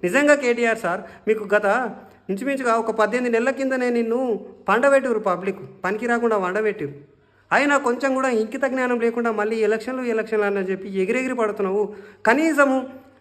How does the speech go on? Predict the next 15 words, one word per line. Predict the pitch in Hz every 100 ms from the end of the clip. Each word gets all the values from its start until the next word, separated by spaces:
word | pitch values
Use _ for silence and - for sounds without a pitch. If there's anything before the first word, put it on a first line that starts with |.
| -
నీ | 254
పార్టీని | 240 220 240 294 269
నీకు | 254 240
అర్థమైతలేదు. | 196 202 269 262 254 233 196 165
గ్రౌండ్ | 190 208 254 269
లెవెల్లో | 262 254 240 233
డిపాజిట్లు | 214 220 226 269 269 269
కూడా | 262 247
ఇంకా | 240 233
దక్క | 214 208 - - 247 233 233 214 165 -
ఎలక్షన్స్ | 185 185 180 202 220 202 165
పెడితే, | 151 180 139 - _ _ _ _ _
రాబోయే | 170 214 214
ఎలక్షన్స్ | 202 196 196 165
పెడితే, | 165 165 135 -